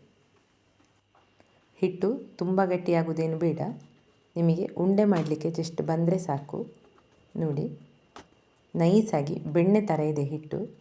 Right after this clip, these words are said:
ಈ ಹಿಟ್ಟಿನಿಂದ ಈಗ ಉಂಡೆಗಳನ್ನು ಮಾಡಿಕೊಳ್ತಾ ಇದ್ದೇನೆ. ಉಂಡೆ ಈ ಸೈಜ್ ಇದ್ದರೆ ಸಾಕು. ಒಂದು ಗ್ಲಾಸು ಅಕ್ಕಿ,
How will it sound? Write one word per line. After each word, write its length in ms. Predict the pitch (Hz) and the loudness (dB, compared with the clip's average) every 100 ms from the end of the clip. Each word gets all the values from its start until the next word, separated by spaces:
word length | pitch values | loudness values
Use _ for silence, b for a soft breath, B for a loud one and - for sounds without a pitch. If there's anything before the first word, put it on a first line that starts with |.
| _ _ _ _ _ _ _ _ _ _ - | _ _ _ _ _ _ _ _ _ _ -2
ಈ 160 | 190 | 0
ಹಿಟ್ಟಿನಿಂದ 600 | 185 170 170 185 175 139 160 233 - - 165 | 2 0 -2 -2 -2 -4 -8 -12 -18 -4 -2
ಈಗ 100 | 170 170 - - _ _ _ - | 0 -4 -8 -16 _ _ _ -2
ಉಂಡೆಗಳನ್ನು 520 | 180 190 170 151 170 | 2 2 0 -2 -6
ಮಾಡಿಕೊಳ್ತಾ 580 | 151 143 147 139 - 151 | -6 -6 -6 -6 -6 -8
ಇದ್ದೇನೆ. 280 | 131 131 165 233 - _ _ _ _ | -6 -8 -8 -12 -18 _ _ _ _
ಉಂಡೆ 280 | 170 170 185 175 175 | -4 0 0 -2 -2
ಈ 20 | |
ಸೈಜ್ 320 | 196 208 190 196 | -2 -2 -2 -2
ಇದ್ದರೆ 280 | 175 160 175 | -2 -2 -4
ಸಾಕು. 420 | - 139 - 143 - - _ _ _ _ _ _ _ _ _ _ _ _ _ _ _ _ _ _ _ _ _ _ _ _ _ _ - | -6 -8 -8 -12 -12 -20 _ _ _ _ _ _ _ _ _ _ _ _ _ _ _ _ _ _ _ _ _ _ _ _ _ _ -10
ಒಂದು 260 | 170 170 | -8 -6
ಗ್ಲಾಸು 360 | 180 175 175 196 | -6 -8 -8 -10
ಅಕ್ಕಿ, 380 | 160 - - | -10 -12 -14